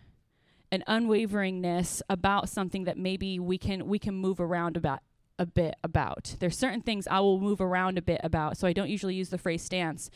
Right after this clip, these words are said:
um, because it, it makes it seem like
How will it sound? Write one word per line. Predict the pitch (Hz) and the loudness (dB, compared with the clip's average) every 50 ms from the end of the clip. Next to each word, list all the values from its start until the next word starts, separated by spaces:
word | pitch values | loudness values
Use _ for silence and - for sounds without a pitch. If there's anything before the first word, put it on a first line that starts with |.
| - - - - - - - - - - | -20 -20 -20 -20 -20 -20 -20 -20 -14 -6
um, | - 190 185 175 165 165 160 165 165 170 160 170 190 - - _ | -2 0 0 0 0 -2 -2 -4 -6 -8 -10 -14 -18 -20 -12 _
because | - 196 - 196 190 175 | -4 -2 0 0 0 2
it, | 180 170 165 - _ | 2 0 0 -2 _
it | - 196 190 | -2 -2 0
makes | 196 196 180 - 190 | 0 0 -2 -2 -4
it | 185 | -4
seem | - 202 190 175 | -4 -4 -2 -2
like | 175 165 160 156 - | -2 -2 -2 -4 -8